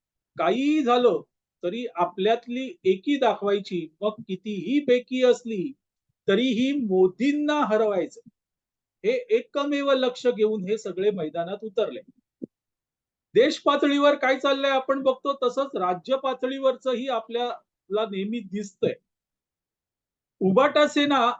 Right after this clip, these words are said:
तर यावेळेस महाविकास आघाडी असेल किंवा इंडी आघाडी असेल,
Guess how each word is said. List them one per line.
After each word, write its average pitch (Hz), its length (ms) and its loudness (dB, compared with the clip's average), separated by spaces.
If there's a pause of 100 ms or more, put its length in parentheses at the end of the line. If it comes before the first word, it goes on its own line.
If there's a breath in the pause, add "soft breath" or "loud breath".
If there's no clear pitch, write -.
तर 254 380 0 (160)
यावेळेस 190 1000 0 (420)
महाविकास 262 840 -4
आघाडी 185 480 -6 (280)
असेल 170 400 -8
किंवा 220 380 0 (1300)
इंडी 254 340 2
आघाडी 247 440 4
असेल, 175 380 0